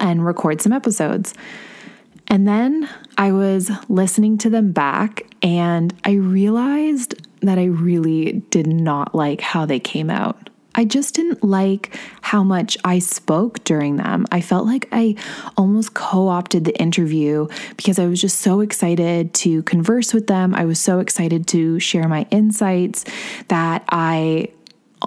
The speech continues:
almost overshared, and it just wasn't right. And not that your content ever has to be perfect, or not that your projects ever have to come out perfect, but it has to come out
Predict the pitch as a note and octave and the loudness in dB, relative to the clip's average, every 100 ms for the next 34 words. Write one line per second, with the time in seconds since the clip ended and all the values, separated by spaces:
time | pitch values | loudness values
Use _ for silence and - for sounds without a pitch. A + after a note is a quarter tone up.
0 | - G#3 D4+ D#4+ - - F3 F#3 F3 D#3+ | -2 0 0 -2 -8 -2 0 2 0 0
1 | - C3+ - - - - F#3 F3 E3 E3+ | -2 -2 -2 -2 -4 -2 0 2 0 0
2 | F3 F3 - - - - A3 A#3+ C#4+ E4 | 0 -2 -8 -16 -20 -2 0 0 0 0
3 | D#4+ D#4 D4 F#3+ E3+ D#3+ D3 - F3 F3 | 0 0 0 0 0 0 -2 0 0 2
4 | F3 - - _ _ _ _ A3 A#3 B3 | 0 -2 -10 _ _ _ _ 2 2 2
5 | F4 - D#4 - G3+ F#3+ F#3+ G3 G3 - | -2 -2 -4 -2 0 0 2 2 0 0
6 | F3 E3+ E3+ E3 - E3+ - - F3+ D#3+ | 0 0 0 -2 -2 -2 -2 -2 0 -2
7 | - - F3 F#3 C#4+ D#4 - F3+ E3+ F3 | -4 -2 -2 0 -2 -2 -2 0 0 0
8 | F#3 A3 G3 F#3 A#3 B3 G#3+ F3+ F3 E3+ | -2 0 -2 0 -2 0 0 0 -2 -2
9 | E3+ F3+ F3 F3+ - E3+ D#3 - - E3+ | -2 -4 -2 -2 0 0 -2 -6 -4 -4
10 | F3 B3 C#4 - - - - - - - | 0 -2 -2 -8 -14 -14 -14 -16 -18 -20
11 | - - A3 G#3+ G#3+ - - A#3 G#3 D4 | -6 0 2 2 -2 -6 -6 -4 -2 -2
12 | C#4 - E4+ - A#3 G#3 - E3+ E3+ E3 | -2 -2 -4 -2 2 2 0 0 0 0
13 | D#3+ | -2